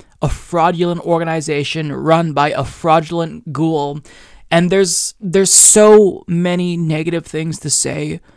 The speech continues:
about Neera Tanden. Like, I think that she is genuinely a bad person. Like, her organization is fighting to prop up war criminals like Benjamin Netanyahu,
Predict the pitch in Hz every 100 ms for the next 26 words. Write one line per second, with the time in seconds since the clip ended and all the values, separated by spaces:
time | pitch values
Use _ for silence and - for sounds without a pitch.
0 | _ - 160 165 165 170 170 - 175 190
1 | - 113 147 - 139 175 190 175 165 -
2 | 175 175 160 165 _ _ _ _ _ _
3 | _ 180 147 127 143 147 165 165 165 160
4 | 139 139 147 147 180 185 123 - 127 165
5 | - - _ _ _ - - 185 185 185
6 | 180 180 175 165 180 - 143 156 - -
7 | 175 190 170 160 156 _ _ _ _ -
8 | - - 180 175 180 165 147 175 185 -
9 | 147 143 143 156 151 156 160 160 170 170
10 | - 185 160 139 135 156 151